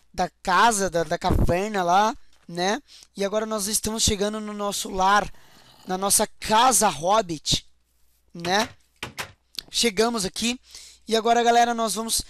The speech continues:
refinar aqui os ferros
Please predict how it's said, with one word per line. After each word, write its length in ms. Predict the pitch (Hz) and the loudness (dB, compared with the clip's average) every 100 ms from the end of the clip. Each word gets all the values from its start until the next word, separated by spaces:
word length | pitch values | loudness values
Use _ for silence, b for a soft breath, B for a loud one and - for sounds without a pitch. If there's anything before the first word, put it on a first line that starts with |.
| b b | b b
refinar 640 | 202 254 - 240 214 226 | 0 2 2 2 4 6
aqui 420 | 226 - 214 226 - b b b _ _ - _ _ _ _ _ _ _ - | 4 2 -4 -4 -6 b b b _ _ -20 _ _ _ _ _ _ _ -6
os 220 | 214 - | -2 -2
ferros 840 | - - 226 240 - 170 - - | -4 -6 0 0 -2 -4 -4 -4